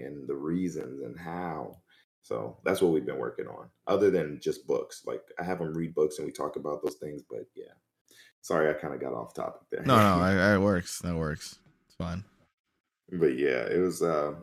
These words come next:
Speaker 1: it was just interesting. I was looking at my computer and I just see the Freddy Fishes and I'm like, "Oh my gosh, more programs on here that I just, I don't know what I'm doing with." <laughs>
Speaker 2: Yeah. So, are you starting with Freddy Fish, or are you gonna go into, like, Pajama Sam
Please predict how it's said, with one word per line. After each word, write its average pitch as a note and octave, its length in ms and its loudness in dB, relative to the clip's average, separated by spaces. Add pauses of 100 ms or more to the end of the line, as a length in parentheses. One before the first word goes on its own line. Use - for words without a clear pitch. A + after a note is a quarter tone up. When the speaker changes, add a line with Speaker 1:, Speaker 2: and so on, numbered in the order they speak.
Speaker 1:
it - 40 0
was B2 80 2
just C3 160 2
interesting. A#2+ 360 -4
I D#2+ 60 0
was D#2 140 2
looking F2 240 2
at D#2+ 80 -2
my D2+ 80 -4
computer D#2 420 0
and C#2+ 100 -4
I C#2+ 60 -4
just D2+ 200 -8
see D2 100 -2
the - 80 -4
Freddy - 200 -2
Fishes - 420 -4
and - 100 -12
I'm - 80 -14
like, - 240 -18
"Oh C2 100 -6
my - 320 -18
gosh, - 200 -18 (500)
more F#2+ 240 6
programs D#2+ 500 4
on C#2+ 160 -4
here C#2+ 180 -6
that C2+ 240 -8
I C#2 40 -8
just, C2+ 480 -12 (600)
I D#2 100 -4
don't C#2+ 120 0
know C#2+ 60 -6
what C2 100 -8
I'm A1+ 120 -12
doing - 220 -8
with." - 140 -12 (220)
<laughs> - 60 -12 (1080)
Speaker 2:
Yeah. F#2+ 340 6 (520)
So, A#2 360 8 (220)
are A2 100 10
you A#2 120 8
starting A#2 300 8
with B2+ 120 4
Freddy C3 220 6
Fish, C3+ 320 2
or A2+ 80 6
are G#2 40 8
you G#2 60 6
gonna G2+ 220 6
go F#2+ 200 4
into, F#2 180 0
like, F2+ 200 2
Pajama F2 380 0
Sam E2+ 480 0